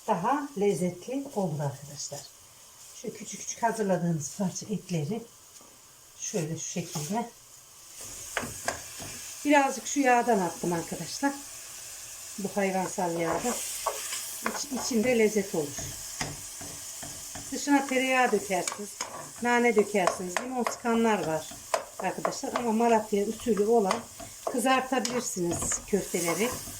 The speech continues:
Ben size şu anda normal Malatya usulü yapacağım. Belki iki üç tane kızartırım. Şu şekilde güzelce kavuruyoruz arkadaşlar.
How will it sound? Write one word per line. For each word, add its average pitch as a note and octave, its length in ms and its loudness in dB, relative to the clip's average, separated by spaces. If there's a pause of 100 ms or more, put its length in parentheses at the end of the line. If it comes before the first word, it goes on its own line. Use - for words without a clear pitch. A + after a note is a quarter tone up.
(340)
Ben C4 200 2 (160)
size A#3 460 4 (220)
şu C#4 60 2
anda G3 340 2 (200)
normal A#3 340 4
Malatya G#3 440 4
usulü G#3+ 500 2 (500)
yapacağım. G#3 480 2
Belki A3 200 6
iki - 120 -8
üç - 140 -2
tane G3+ 280 4
kızartırım. G3 600 -2 (2000)
Şu - 180 -8
şekilde G#3+ 640 2 (240)
güzelce G3+ 440 0
kavuruyoruz F#3+ 500 2
arkadaşlar. - 580 -6